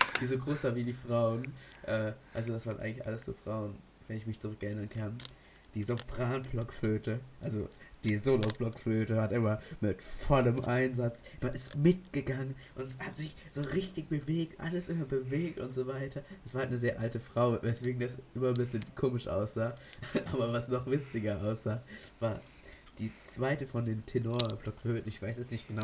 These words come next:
was es für Blockflöten sind, ähm, auf jeden Fall, ähm, die haben immer nur so ganz leise, tiefe Töne gemacht und die haben immer so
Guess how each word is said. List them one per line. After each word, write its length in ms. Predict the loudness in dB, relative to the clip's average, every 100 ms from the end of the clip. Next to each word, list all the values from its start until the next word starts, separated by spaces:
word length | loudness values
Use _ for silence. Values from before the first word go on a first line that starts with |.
| 2
was 140 | 0
es 120 | -2
für 120 | -4
Blockflöten 600 | -2 -2 -2 2 4 4
sind, 220 | 4 0 -2 -12 -20 -20 -10
ähm, 220 | -6 -6 -8 -16 -4 -2
auf 120 | -2 -2
jeden 140 | -4
Fall, 280 | -2 -2 -2 -8 -18 -20 -18 -8
ähm, 120 | -6 -4
die 80 | -4
haben 80 | -4
immer 140 | -4
nur 100 | -4
so 80 | -4
ganz 300 | -4 -8 -6
leise, 260 | -4 -4
tiefe 260 | -6 -6 -6 -6
Töne 180 | -6 -4
gemacht 280 | -6 -8 -8
und 140 | -12 -12 -18 -20 -20 -20 -12 -2
die 140 | 0
haben 140 | 2 0
immer 200 | 2 2
so 140 | 0